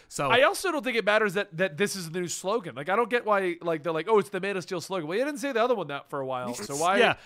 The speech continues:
Speaker 2: why do
Speaker 1: Uh,
Speaker 2: we need a new one? Why don't you
Speaker 1: I
Speaker 2: just
Speaker 1: thought his
Speaker 2: leave it
Speaker 1: slogan was
Speaker 2: alone,
Speaker 1: "Up, up,
Speaker 2: Jim
Speaker 1: and
Speaker 2: Lee?
Speaker 1: away." Like, what are you talking about? It was
Speaker 2: Yeah,
Speaker 1: just
Speaker 2: "Up, up, and away." "Up, up, and away," I've heard more than, uh,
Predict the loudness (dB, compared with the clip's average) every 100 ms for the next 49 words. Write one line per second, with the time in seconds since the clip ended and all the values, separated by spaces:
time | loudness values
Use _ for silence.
0 | -20 -10 6 6 8 6 4 4 6 4
1 | 4 4 2 2 4 6 6 8 8 8
2 | 8 6 6 6 6 8 8 8 4 -4
3 | 0 2 4 4 4 4 4 4 4 0
4 | 0 6 6 8 8 10 8 8 8 6
5 | 6 6 6 6 6 6 6 4 2 2
6 | 2 2 2 0 -2 -2 -2 -8 -16